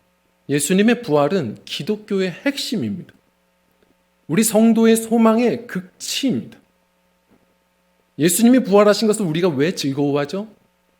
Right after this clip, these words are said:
우리가 살아가면서도 예수님, 살아계신 주님을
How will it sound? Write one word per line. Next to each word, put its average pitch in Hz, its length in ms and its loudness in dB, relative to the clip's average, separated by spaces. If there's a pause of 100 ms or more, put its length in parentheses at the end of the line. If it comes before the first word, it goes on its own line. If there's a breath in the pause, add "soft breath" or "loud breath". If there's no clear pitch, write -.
(1000)
우리가 175 320 2
살아가면서도 196 1160 0 (120)
예수님, 190 400 0
살아계신 220 640 -2
주님을 165 580 -2